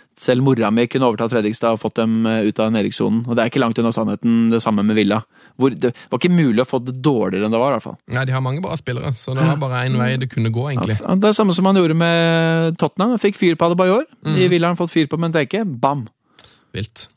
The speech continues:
Speaker 1: Ja.
Speaker 2: Ehm, vi skal ta og gratulere Alexander Tvedt litt nå.
Speaker 1: Ja, ok.
Speaker 2: Han rykket opp.
Speaker 1: Ja, det har han. Det er sant, det.
Speaker 2: Eh, han skal spille i Premier League neste
Speaker 1: Ah, det er deilig, altså, at de kom seg gjennom, eh, det unner vi også. Gratulerer Kasper Wikestad, da. Det må vi si.
Speaker 2: Ja,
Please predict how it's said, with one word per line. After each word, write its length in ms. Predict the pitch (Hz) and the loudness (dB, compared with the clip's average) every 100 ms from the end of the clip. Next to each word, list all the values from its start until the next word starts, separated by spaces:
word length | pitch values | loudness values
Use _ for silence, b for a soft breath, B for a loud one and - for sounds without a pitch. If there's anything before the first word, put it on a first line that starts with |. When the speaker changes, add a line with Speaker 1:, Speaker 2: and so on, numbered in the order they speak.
| _ _ _ - | _ _ _ -4
Speaker 1:
Ja. 80 | |
Speaker 2:
Ehm, 380 | 156 175 180 185 - _ _ _ _ | -2 0 -2 -4 -6 _ _ _ _
vi 160 | 147 165 | -2 -2
skal 160 | 190 | -2
ta 80 | 185 | -4
og 80 | 185 | -4
gratulere 540 | 170 - 165 175 160 143 | -4 -4 -6 -4 -4 -2
Alexander 360 | 143 143 147 143 | -2 -2 -2 -2
Tvedt 240 | 156 - - | -6 -6 -8
litt 160 | - | -4
nå. 140 | 127 107 - _ _ 123 | -2 -2 -6 _ _ -2
Speaker 1:
Ja, 320 | 131 131 180 330 - | 4 4 4 0 -4
ok. 320 | 117 156 320 | -2 -2 0
Speaker 2:
Han 120 | 135 151 | -2 -4
rykket 240 | 175 185 | -6 -10
opp. 240 | - - - _ _ - | -10 -18 -20 _ _ 0
Speaker 1:
Ja, 140 | 226 | 2
det 80 | 302 | 2
har 140 | 302 302 | 2 2
han. 140 | 170 - | 0 -2
Det 80 | 233 | -4
er 80 | 269 | -2
sant, 160 | 339 | -2
det. 140 | 359 165 - | 0 -2 -2
Speaker 2:
Eh, 600 | 143 151 156 156 151 151 147 151 | -6 -4 -4 -4 -6 -6 -6 -6
han 140 | 156 | -8
skal 140 | - 175 | -10 -12
spille 240 | 147 165 | -8 -8
i 20 | |
Premier 240 | 165 165 180 | -6 -4 -4
League 160 | 196 175 | -4 -4
neste 180 | 156 - | 0 -2
Speaker 1:
Ah, 60 | - | 2
det 60 | 131 | 2
er 60 | 135 | 2
deilig, 180 | 113 127 | 2 0
altså, 180 | 120 113 | 0 -2
at 80 | 113 | 0
de 80 | |
kom 220 | 131 123 113 | 0 0 0
seg 140 | 131 | 0
gjennom, 320 | 117 117 117 117 | 2 2 2 2
eh, 380 | 117 117 117 117 | 2 2 0 2
det 160 | 135 143 | 2 2
unner 100 | 127 | 2
vi 80 | 135 | 0
også. 300 | 117 170 196 170 | 0 -2 0 0
Gratulerer 380 | 143 143 123 | 0 0 0
Kasper 240 | 120 - 127 | -2 -4 -2
Wikestad, 380 | 113 - 175 - | -2 0 -2 -2
da. 80 | - _ | -10 _
Det 80 | - | -4
må 80 | 160 | 0
vi 80 | 139 | 0
si. 140 | 107 - B B | -2 -4 B B
Speaker 2:
Ja, 140 | 143 | -4